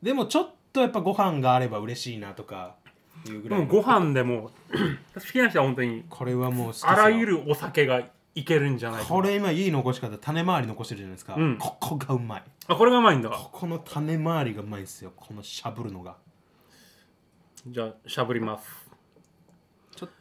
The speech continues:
Speaker 1: と。
Speaker 2: あ、でもね、美味しい、本当に。
Speaker 1: これはうまいんですよ。
Speaker 2: うん。
Speaker 1: 僕はこれに、ちょこっと、本当の少量の、あの、醤油垂らしてます。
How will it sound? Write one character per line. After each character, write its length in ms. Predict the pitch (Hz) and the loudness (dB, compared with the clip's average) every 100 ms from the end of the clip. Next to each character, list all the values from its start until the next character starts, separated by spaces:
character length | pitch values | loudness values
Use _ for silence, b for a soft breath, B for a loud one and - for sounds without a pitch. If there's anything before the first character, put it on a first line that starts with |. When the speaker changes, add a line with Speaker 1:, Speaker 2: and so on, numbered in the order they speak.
| - | 0
Speaker 1:
と。 100 | 208 | 4
Speaker 2:
あ、 40 | 240 | 6
で 80 | |
も 80 | 160 | 4
ね、 80 | 110 104 | -2 -2
美 200 | 208 233 | 0 0
味 40 | |
し 180 | 233 156 | -2 -4
い、 40 | |
本 180 | 131 123 | -2 -2
当 100 | 120 | -2
に。 160 | 117 110 - _ _ _ _ - _ _ 165 165 - _ _ _ _ _ _ _ 165 _ b b b b b b _ - | -4 -4 -12 _ _ _ _ -20 _ _ _ -20 -20 _ _ _ _ _ _ _ _ _ b b b b b b _ -16
Speaker 1:
こ 60 | 123 | -12
れ 180 | 113 | -10
は 140 | 113 107 | -10 -12
う 60 | |
ま 180 | 104 101 | -14 -16
い 40 | 92 | -18
ん 40 | |
で 60 | 87 | -20
す 160 | - | -20
よ。 80 | - _ _ _ _ _ _ _ _ _ _ _ _ _ _ _ - - _ _ _ _ _ _ b b b - | -20 _ _ _ _ _ _ _ _ _ _ _ _ _ _ _ -14 -14 _ _ _ _ _ _ b b b 0
Speaker 2:
う 80 | 170 | 4
ん。 260 | 151 - _ _ _ _ _ - | 2 0 _ _ _ _ _ -18
Speaker 1:
僕 380 | 131 160 190 202 | -18 -10 -6 -4
は 140 | 202 | -4
こ 140 | 190 190 | -4 -4
れ 220 | 190 190 | -2 -2
に、 400 | 202 190 135 - _ - - _ | -2 -2 -4 -10 _ -20 -20 _
ち 120 | - 302 | -12 -12
ょ 40 | - - | -14 -10
こ 160 | 311 - | -10 -10
っ 40 | |
と、 80 | - | -6
本 240 | 262 285 - _ - | -4 -4 -10 _ -14
当 140 | - | -2
の 80 | 269 | -2
少 300 | 254 262 254 | 0 0 2
量 200 | 247 240 | 0 0
の、 360 | 240 226 131 - _ _ _ _ _ _ - | 2 2 0 -8 _ _ _ _ _ _ -18
あ 120 | 107 | -14
の、 180 | 95 90 | -12 -14
醤 300 | 87 - 147 | -10 -4 -2
油 120 | 139 | -2
垂 120 | - 101 | -4 -12
ら 100 | 92 | -16
し 60 | |
て 80 | 98 | -18
ま 120 | 90 | -20
す。 160 | - | -20